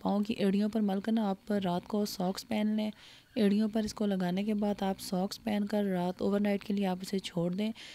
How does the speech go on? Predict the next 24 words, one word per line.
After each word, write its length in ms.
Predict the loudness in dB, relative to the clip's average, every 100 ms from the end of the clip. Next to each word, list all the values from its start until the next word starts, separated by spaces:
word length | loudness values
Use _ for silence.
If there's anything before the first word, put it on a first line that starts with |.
| -14 -2
جب 120 | -2
صبح 260 | 0 0 2
کو 160 | 2 0
آپ 160 | 0 -2
اٹھیں 320 | 0 2 2
گے 140 | 2
تو 140 | 0 -2
آپ 280 | -2 -2 -2
نے 60 |
اپنے 220 | -2 -2
پاؤں 340 | -2 -2 -2 0
کو 220 | 0 0
نیم 380 | 2 2 4 4
گرم 300 | 4 2 0
پانی 300 | -2 0 -2
سے 200 | -2 -2
دھو 260 | 0 0
لینا 280 | 0 0 0
ہے، 80 | 0
واش 320 | 0 0 -2
کر 140 | -4 -2
لینے 220 | 0 0
ہیں 80 | -2
اپنے 240 | -2 -4